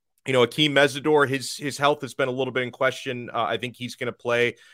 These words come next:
the transfer defensive end out of West Virginia. He's been one of the better pass rushers in the country statistically this year. He could pe-, potentially give Florida State some problems. And I, I think Miami's gonna be tested there because, um, they, they've done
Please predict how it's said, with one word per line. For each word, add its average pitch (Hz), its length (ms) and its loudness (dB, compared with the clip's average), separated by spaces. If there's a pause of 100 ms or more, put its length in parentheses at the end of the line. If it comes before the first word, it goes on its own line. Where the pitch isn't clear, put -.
(100)
the 120 80 -10
transfer 123 400 -4
defensive 117 580 -6
end 117 240 0
out 110 100 2
of 107 80 0
West 110 280 -2
Virginia. 110 420 -6
He's 123 180 -8
been 127 200 -4
one 120 120 -2
of 117 60 -4
the 113 60 -8
better 113 360 0 (360)
pass 117 260 2
rushers 117 380 -2
in 101 60 -10
the 101 80 -4
country 117 400 -4
statistically 113 680 -8
this 104 300 -8
year. 110 160 -4
He 113 140 -10
could - 140 -10
pe-, 110 180 -2 (100)
potentially 117 400 -8
give 107 200 -6
Florida 110 340 -4
State 107 260 -6
some 104 160 -10
problems. 110 600 -2
And 113 140 -2
I, 117 260 0
I - 20 0
think 147 160 -4
Miami's 160 400 0
gonna 165 160 -4
be 156 240 -2 (460)
tested 147 440 4
there 104 300 4
because, 104 600 -2
um, 107 480 -2
they, 123 260 2
they've 123 320 -2
done 143 460 0